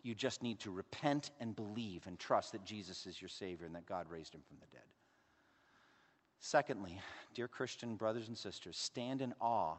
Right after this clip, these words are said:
at a God who controls history like that, who makes prophecies and fulfills. Just stand in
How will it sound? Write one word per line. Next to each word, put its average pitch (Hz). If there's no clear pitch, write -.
at 98
a 90
God 113
who 120
controls 98
history 92
like 85
that, 78
who 110
makes 117
prophecies 110
and 87
fulfills. 90
Just -
stand -
in 117